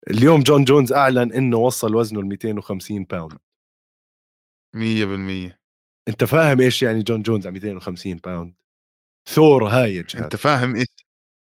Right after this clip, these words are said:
Speaker 2: آه.
Speaker 1: شرير
Speaker 2: آه.
Speaker 1: بعدين.
Speaker 2: هلا الله
Speaker 1: شرير.
Speaker 2: يوص-، الله يوصلنا، آه، الله يوصلنا الفايت على خير، لأنه هذا
Speaker 1: جد.
Speaker 2: الزلمة بأي ثانية ممكن تفقع فيوزاته.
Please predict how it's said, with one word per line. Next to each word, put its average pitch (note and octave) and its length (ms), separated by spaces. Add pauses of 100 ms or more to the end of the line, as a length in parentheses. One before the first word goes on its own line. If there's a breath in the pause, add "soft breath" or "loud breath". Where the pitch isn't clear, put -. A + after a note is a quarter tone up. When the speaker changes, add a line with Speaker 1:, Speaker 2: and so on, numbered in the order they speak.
Speaker 2:
آه. A#2+ 240
Speaker 1:
شرير D3+ 560
Speaker 2:
آه. A2+ 40
Speaker 1:
بعدين. G2 320
Speaker 2:
هلا C3+ 260
الله E3+ 180
Speaker 1:
شرير. D3+ 160
Speaker 2:
يوص-، A2 100 (380)
الله D3 220
يوصلنا، C#3+ 640
آه، C3+ 340
الله C#3+ 180
يوصلنا C3+ 420
الفايت B2 320
على G#2 100
خير، B2 400 (440)
لأنه A#2 340
هذا C3+ 60
Speaker 1:
جد. B2+ 80
Speaker 2:
الزلمة A#2 380
بأي A2 260
ثانية B2 320
ممكن G#2+ 640
تفقع G#2+ 340
فيوزاته. A2+ 720